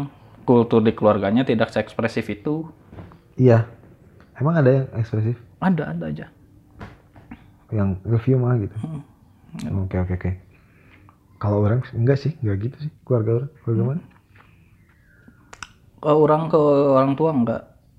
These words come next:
Speaker 1: Tapi kalau ponakan-ponakan orang kayak gitu ke orang tuanya yang udah gede juga yang S M P.
Speaker 2: Hmm, oke, oke. Iya, iya, iya. Berarti ini tentang anak yang
Speaker 1: Mm-mm.
Speaker 2: canggung lah sama
Speaker 1: Kalau
Speaker 2: orang
Speaker 1: kata
Speaker 2: tua.
Speaker 1: orang sih mungkin ada ini,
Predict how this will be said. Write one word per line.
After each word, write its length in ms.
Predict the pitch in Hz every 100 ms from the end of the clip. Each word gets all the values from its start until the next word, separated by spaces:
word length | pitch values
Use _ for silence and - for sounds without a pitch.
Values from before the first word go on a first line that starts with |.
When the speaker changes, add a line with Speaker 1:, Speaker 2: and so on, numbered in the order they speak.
| -
Speaker 1:
Tapi 240 | 127 151
kalau 480 | 143 131 120 120 117
ponakan-ponakan 720 | 120 120 123 120 117 113 117
orang 240 | 123 131 143
kayak 320 | 143 117 120
gitu 160 | 127 139
ke 160 | - -
orang 320 | 135 131 131
tuanya 400 | - - - - _
yang 160 | 135 120 110 104
udah 240 | 107 117
gede 320 | 113 110 110
juga 160 | 113 120
yang 80 | 113
S 80 |
M 80 | 110
P. 160 | 113 - - - _ _ _ _ _ -
Speaker 2:
Hmm, 240 | 107 95
oke, 160 | 92 92
oke. 220 | 90 90 90 - _ _ - _ _ _ _ -
Iya, 180 | 113
iya, 140 | 110 101
iya. 120 | 90 95 -
Berarti 200 | 110 110
ini 100 | 135
tentang 300 | 135 131 120 113
anak 260 | 113 127
yang 300 | 120 117 117 131 - - - _ _ _ _
Speaker 1:
Mm-mm. 240 | - 156 147
Speaker 2:
canggung 360 | 131 113 110
lah 180 | 113 95
sama 260 | - 107 98
Speaker 1:
Kalau 200 | 113 147
Speaker 2:
orang 60 | 180
Speaker 1:
kata 160 | 165
Speaker 2:
tua. 100 | 160
Speaker 1:
orang 200 | 170 196 214
sih 160 | 226
mungkin 320 | 208 185 208 214
ada 440 | 175 165 160 151
ini, 340 | 147 156 160